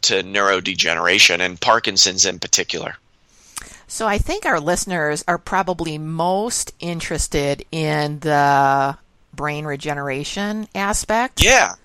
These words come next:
Speaker 1: for
Speaker 2: Your,
Speaker 1: sure.
Speaker 2: your letter C. <laughs>
Speaker 1: <laughs> Yeah.
Speaker 2: 'Cause, 'cause I think a lot of them, ki-, you know, they have a certain understanding of heavy metals, they have a certain understanding of the gut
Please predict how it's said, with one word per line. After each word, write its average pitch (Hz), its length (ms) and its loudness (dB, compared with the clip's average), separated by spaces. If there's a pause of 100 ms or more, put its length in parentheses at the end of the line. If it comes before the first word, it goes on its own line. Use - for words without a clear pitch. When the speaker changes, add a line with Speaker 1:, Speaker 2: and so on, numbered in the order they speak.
(140)
Speaker 1:
for - 80 -4
Speaker 2:
Your, 117 100 6
Speaker 1:
sure. 233 320 6
Speaker 2:
your 156 120 -2
letter 139 260 -4
C. 175 480 -6
<laughs> - 60 -8
Speaker 1:
<laughs> - 40 2 (1200)
Yeah. 226 300 4
Speaker 2:
'Cause, - 80 0
'cause 254 120 0
I 262 100 4
think 339 180 -4
a - 80 4
lot 190 220 8
of 202 80 4
them, 151 200 2
ki-, - 120 -6 (200)
you 190 140 -2
know, 175 120 4
they 151 180 0
have 208 340 0
a 208 60 -2
certain 190 300 -4
understanding 180 720 -2
of 165 100 -2
heavy 170 280 -2
metals, 165 480 0
they 147 120 -8
have 175 220 0
a 180 60 -2
certain 175 220 -8
understanding 170 640 -4
of 156 60 -6
the 160 100 -2
gut 151 240 0